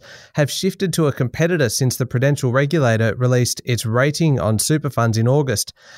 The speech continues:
Under the Australian Prudential Regulation Authority, or apra, rules, underperforming funds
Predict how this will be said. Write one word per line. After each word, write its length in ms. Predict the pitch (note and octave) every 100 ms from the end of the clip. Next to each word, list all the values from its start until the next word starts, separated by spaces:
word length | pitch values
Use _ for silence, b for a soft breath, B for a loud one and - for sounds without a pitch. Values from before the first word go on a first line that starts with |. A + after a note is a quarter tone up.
| B
Under 400 | - E3+ E3 D3+
the 320 | B2 C3 B2+ B2
Australian 400 | A2+ C#3 C3 A#2
Prudential 420 | B2 B2 A2 A#2+
Regulation 540 | A#2+ A2+ A#2 A#2 -
Authority, 480 | A#2 - A#2 B2 D3+
or 160 | - G2 -
apra, 420 | C3 - C3 -
rules, 520 | B2 B2+ C#3 E3 E3+ - B B B -
underperforming 720 | F3 G3 D3+ C3 C#3+ B2+ A#2 G#2
funds 420 | A2 G#2 G#2